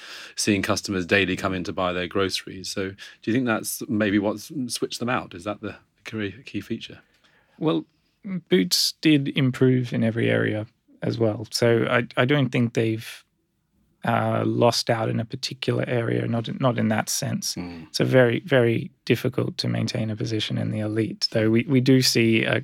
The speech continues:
Speaker 2: a certain level of consistency.
Speaker 3: So it's a case that they've got, gotten better year on year. It's just that everyone has got more betterer than them.
Speaker 1: <laughs> Yeah, the rate
Speaker 3: Uh,
Speaker 1: of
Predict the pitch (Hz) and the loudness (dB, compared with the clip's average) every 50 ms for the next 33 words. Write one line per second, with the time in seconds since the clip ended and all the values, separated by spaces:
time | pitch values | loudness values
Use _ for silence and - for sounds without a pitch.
0 | - _ - - 120 - - 131 127 123 123 - 117 110 107 104 110 107 - - | -6 _ -8 -6 -4 -2 2 2 4 4 4 2 2 2 2 2 0 -2 -4 -2
1 | - 113 104 - - 117 - - - 127 113 - - 139 127 - - - 143 147 | -2 -2 -2 0 -2 -2 -4 -4 -6 -6 -6 -6 -6 -8 -8 -4 2 2 4 4
2 | 147 - 160 147 123 - 120 107 98 90 - - - - - 143 139 139 131 - | 4 4 4 4 4 2 -2 -4 -4 -6 -16 -20 -14 -6 0 2 4 4 4 2
3 | - 107 - - _ _ _ _ _ _ - - 131 - - 117 104 104 147 - | 0 0 0 -2 _ _ _ _ _ _ 2 2 2 2 2 -2 0 0 0 -2
4 | - - - - - - - _ _ _ _ - 113 104 98 92 92 87 76 76 | -2 -6 -6 -6 -6 -10 -16 _ _ _ _ -2 0 2 2 2 0 -4 -8 -8
5 | 92 107 131 - - - - - _ _ - 123 - 123 110 - 113 110 113 113 | -6 -6 -6 -6 -8 -20 -20 -20 _ _ -4 -2 0 0 0 0 2 4 4 2
6 | 107 110 107 107 107 107 104 - - 117 104 101 - 120 107 104 104 104 - 113 | 4 2 2 2 2 2 2 2 2 2 2 2 -2 -4 -2 -2 -2 0 0 0
7 | - - - - 113 104 98 95 101 104 101 98 98 92 90 90 92 104 107 - | 0 0 -2 0 0 0 0 0 -2 -2 -2 -2 -2 -4 -4 -4 -4 -4 -2 0
8 | 180 139 135 117 - 113 117 131 113 110 113 113 120 120 127 131 143 151 | 0 2 2 2 2 4 4 4 4 6 6 6 8 8 6 6 6 6